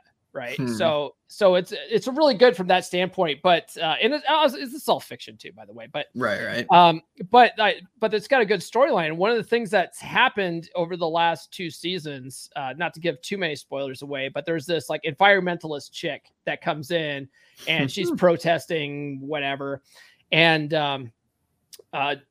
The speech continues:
Speaker 1: John Dutton, the, the main character, uh, uh, which is, um, uh, Kevin, Kevin Costner's character,
Speaker 2: Mm.
Speaker 1: he, he comes in <clears throat> and he's just got this strong fucking masculine, you know, he's a strong masculine cowboy character, and he's just got such strong frame that this chick is slowly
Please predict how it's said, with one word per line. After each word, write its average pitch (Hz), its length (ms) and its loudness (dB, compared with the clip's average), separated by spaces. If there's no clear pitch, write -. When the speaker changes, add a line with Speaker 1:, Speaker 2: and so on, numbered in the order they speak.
Speaker 1:
John 196 360 4
Dutton, 165 500 4
the, 160 240 -2
the 165 80 -4
main 185 240 -2
character, 165 680 0
uh, 147 300 -4
uh, 135 200 -14
which 165 220 -12
is, 143 320 -8
um, 131 400 -10
uh, 117 260 -10
Kevin, 170 340 0
Kevin 170 280 -4
Costner's 156 440 -4
character, 127 460 -8
Speaker 2:
Mm. 120 280 -8
Speaker 1:
he, 330 240 -2
he 240 160 -4
comes 311 320 6
in 277 420 8
<clears throat> - 80 -20
and 240 300 2
he's 294 180 0
just 302 180 0
got 240 180 8
this 190 200 0
strong 220 720 4
fucking 185 500 -2
masculine, 190 1000 0
you 170 100 -2
know, 156 100 -2
he's 160 160 -4
a 147 40 -14
strong 190 400 -2
masculine 170 500 -4
cowboy 165 460 -4
character, 156 760 -8
and 151 140 -6
he's 165 160 -6
just 180 140 -12
got 180 160 0
such 185 280 -4
strong 180 380 -4
frame 170 480 -4
that 151 180 -8
this 170 200 -8
chick 226 340 -2
is 170 180 -8
slowly 190 1300 0